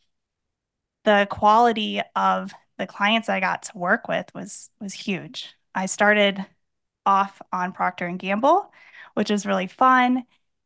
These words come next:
And I was able to really learn advertising from the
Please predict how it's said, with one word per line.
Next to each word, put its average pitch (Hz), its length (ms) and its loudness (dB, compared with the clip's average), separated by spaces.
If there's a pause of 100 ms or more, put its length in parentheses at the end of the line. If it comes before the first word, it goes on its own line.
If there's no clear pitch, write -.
And 214 600 2
I 208 120 4
was 208 240 0
able 214 400 -2
to 202 680 -4
really 214 540 2
learn 196 600 0
advertising 214 840 -2 (220)
from 202 480 2 (1040)
the 190 440 -8